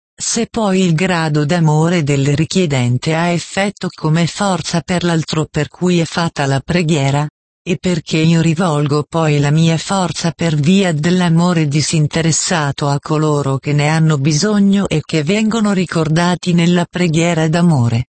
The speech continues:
Il concetto intercessione non è pertinente per il regno di luce.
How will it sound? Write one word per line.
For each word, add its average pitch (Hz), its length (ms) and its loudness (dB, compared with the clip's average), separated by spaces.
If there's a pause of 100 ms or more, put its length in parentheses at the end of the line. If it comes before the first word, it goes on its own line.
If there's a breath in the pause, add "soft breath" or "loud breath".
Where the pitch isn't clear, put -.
(680)
Il 208 160 0
concetto 180 680 -2
intercessione 156 1120 0
non 180 240 2
è 202 140 0
pertinente 143 920 0
per 170 180 -2
il 165 180 0
regno 165 420 2
di 147 160 0
luce. 131 500 -2